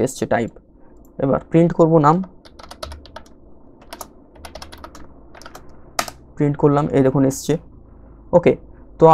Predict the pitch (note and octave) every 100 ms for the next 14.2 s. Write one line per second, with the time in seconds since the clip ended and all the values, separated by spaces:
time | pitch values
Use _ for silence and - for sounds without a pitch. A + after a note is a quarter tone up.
0 | D3 D#3+ E3+ E3+ - - - - - C#3+
1 | C3 - D3 F#3 - - C#3 C#3+ - C3+
2 | C#3 D3+ D3+ D3 C#3+ D3+ C3+ C#3 C3+ C3+
3 | C3+ C3+ C3+ - B2 - - - - -
4 | B2 C#3+ B2+ A#2 - - - - - -
5 | - - D3+ D3 F3 - - - C3 C#3
6 | C3+ D#3 D#3 D3 C3 C#3 G3+ - - D#3
7 | D#3+ C#3+ G3+ D#3+ E3 E3 C3+ C3+ - -
8 | - - - - - D3+ D3 C#3 B2+ G#2+
9 | E2+ - - C3+ C3+ C3 - - _ -
10 | - D3+ E3 - B2+ C3+ D#3 - - C3
11 | C3+ C3 G3 - - C3+ D3 C#3+ - C3
12 | - - _ - - - - - F3+ E3
13 | C3 B2+ B2+ C3 - - - - - -
14 | C3+